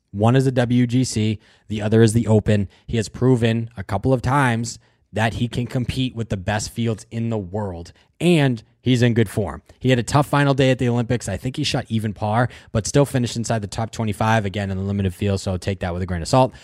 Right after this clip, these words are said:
Starting at the Masters in April, Shane has had five finishes of T twenty-one or better in seven starts. I did not include his Olympic start.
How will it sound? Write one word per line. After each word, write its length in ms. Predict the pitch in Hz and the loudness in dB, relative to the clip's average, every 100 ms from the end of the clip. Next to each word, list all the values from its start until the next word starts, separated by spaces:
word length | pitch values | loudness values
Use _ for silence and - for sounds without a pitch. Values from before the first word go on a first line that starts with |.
| - - | -20 -4
Starting 340 | - 143 165 | 2 4 4
at 60 | 156 | 2
the 80 | 131 | 2
Masters 420 | 127 127 139 120 | 2 2 2 0
in 140 | 131 | -2
April, 380 | 131 120 110 117 | -2 -2 0 0
Shane 260 | 110 127 127 | 2 2 2
has 120 | 117 | 2
had 160 | 113 92 | 0 -2
five 320 | - 117 123 | -2 -2 0
finishes 420 | 127 123 123 110 | 0 0 -2 -4
of 120 | 95 | -4
T 180 | - 123 | -2 -4
twenty-one 420 | - 123 120 120 | -2 -2 0 0
or 80 | 110 | 0
better 260 | 107 110 113 | 2 2 0
in 180 | 107 | -4
seven 420 | 90 - 117 117 110 | -8 -4 -2 0 -2
starts. 380 | - 113 117 | 0 0 0
I 100 | 107 | -4
did 140 | 95 95 | -6 -6
not 180 | 104 104 | -6 -6
include 300 | 101 104 95 | -2 0 0
his 140 | 90 | 0
Olympic 300 | 92 110 127 | -2 -2 -2
start. 340 | - 117 110 | 2 2 2